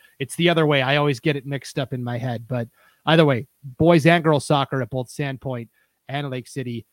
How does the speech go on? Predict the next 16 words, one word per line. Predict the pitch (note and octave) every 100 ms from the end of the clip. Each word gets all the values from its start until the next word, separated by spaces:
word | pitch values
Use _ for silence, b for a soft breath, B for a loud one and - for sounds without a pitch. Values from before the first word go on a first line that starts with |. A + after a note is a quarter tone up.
| _ _
very | A2 A2 D3+ C#3 B2
strong. | - C3+ B2+ A#2 A#2
Um, | C3 B2 A#2 C#3+
that | D#3
will | E3 D3+
also | D3 D3
be | C3+
a | A#2+
girls | D3 D3 D3+ D3+
matchup | C#3+ C3+ D3 C3+ -
at | A#2 _
four | - F3+ F3+ D3+
o'clock | - C#3 B2 A2+ - _ _ _
on | A#2+ B2+
Friday | A#2+ - C#3+ B2+ B2 A#2 A2 A2+ B2+
as | A#2+ A#2 A2+